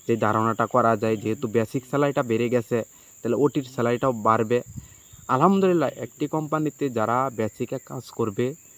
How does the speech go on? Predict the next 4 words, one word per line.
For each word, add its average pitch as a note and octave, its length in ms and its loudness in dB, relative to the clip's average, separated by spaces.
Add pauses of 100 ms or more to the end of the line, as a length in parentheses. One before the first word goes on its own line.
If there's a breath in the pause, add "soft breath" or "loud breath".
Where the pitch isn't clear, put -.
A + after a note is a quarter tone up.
(240 loud breath)
এখন A#2+ 380 -2 (520)
অনেক A#2+ 260 0 (100)
টাকা D3 280 2 (680)
মাসের A#2 500 2